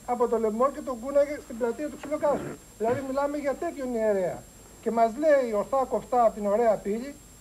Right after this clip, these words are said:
ότι "εσείς θα φτιάχνετε και εγώ θα γκρεμίζω". Και αυτός ο ιερέας έχει την κάλυψη της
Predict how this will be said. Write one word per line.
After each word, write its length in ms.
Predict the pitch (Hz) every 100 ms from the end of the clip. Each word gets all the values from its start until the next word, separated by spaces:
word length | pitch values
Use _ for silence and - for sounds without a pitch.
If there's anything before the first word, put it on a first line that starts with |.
| - - - - -
ότι 500 | 226 240 240 240 226 - -
"εσείς 280 | 214 220 302
θα 140 | 269 233
φτιάχνετε 460 | 285 294 269 294
και 80 | 269
εγώ 160 | 277 262
θα 120 | 269
γκρεμίζω". 500 | 294 294 285 170 123 - - -
Και 60 | 220
αυτός 300 | 214 330 -
ο 40 |
ιερέας 340 | 247 247 294 285 320 320
έχει 160 | 294
την 160 | - 208
κάλυψη 440 | 240 233 226 -
της 240 | 190 214